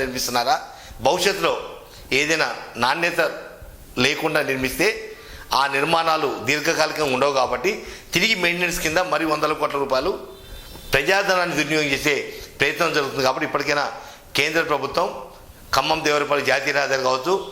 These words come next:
అమరావతి నాగపూర్ గ్రీన్ఫీల్డ్ హైవే కావచ్చు, ఇతరత్ర ఏదైతే జాతీయ రహదారి నిర్మాణాలు ఉన్నాయో ఆ నిర్మాణాలపై పూర్తి స్థాయిలలో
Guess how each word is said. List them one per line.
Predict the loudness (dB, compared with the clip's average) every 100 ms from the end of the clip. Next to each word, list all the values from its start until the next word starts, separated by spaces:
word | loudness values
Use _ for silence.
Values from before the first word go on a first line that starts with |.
| -14 -16 -2 0
అమరావతి | 2 2 2 0
నాగపూర్ | 0 -2 -4 -6 -14 -2
గ్రీన్ఫీల్డ్ | 0 0 0 2
హైవే | 2 2
కావచ్చు, | 0 0 0 0 -4 -14 -14 -4
ఇతరత్ర | 0 2 2 0 2
ఏదైతే | 2 2 0 -2 -2 2
జాతీయ | 2 2 2
రహదారి | 2 2 -2
నిర్మాణాలు | 0 0 2
ఉన్నాయో | 0 0 -2 -12 -18 -2 -2
ఆ | 2
నిర్మాణాలపై | 0 2 2 0 0 -2 -2
పూర్తి | -2 0 0
స్థాయిలలో | 2 2 0 0